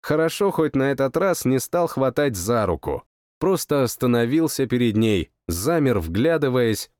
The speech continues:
прищурился. «Неужели тебе действительно всё равно?» Как же ей это всё надоело! «Представь себе», ответила она и хотела обойти мужчину.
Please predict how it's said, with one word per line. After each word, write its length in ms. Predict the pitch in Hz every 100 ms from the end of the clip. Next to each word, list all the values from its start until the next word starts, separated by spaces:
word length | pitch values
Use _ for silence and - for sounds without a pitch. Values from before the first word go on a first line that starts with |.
| _
прищурился. 1040 | 123 127 - - 127 85 69 - - 65 - _ _ _ _ _ -
«Неужели 640 | 131 151 139 117 220 196
тебе 300 | 113 151 170
действительно 680 | 180 208 - 226 220 220
всё 220 | 208 - 220
равно?» 520 | 240 233 226 107 - _ _ _ _ _ _ _ _
Как 320 | - 180 165
же 200 | 117 107
ей 380 | 139 135 170 131
это 220 | 104 143
всё 320 | 139 - - 185
надоело! 960 | 175 143 160 135 101 120 98 73 62 - _ _ _ _ _ -
«Представь 540 | 196 202 - 214 214
себе», 440 | - 151 113 73 - _ _ _ _ _ 87
ответила 640 | 90 135 165 156 127 120
она 300 | 110 117 156
и 80 | 120
хотела 600 | 98 117 120 180 180 160
обойти 400 | 147 139 131 -
мужчину. 760 | 107 95 - - 80 65 58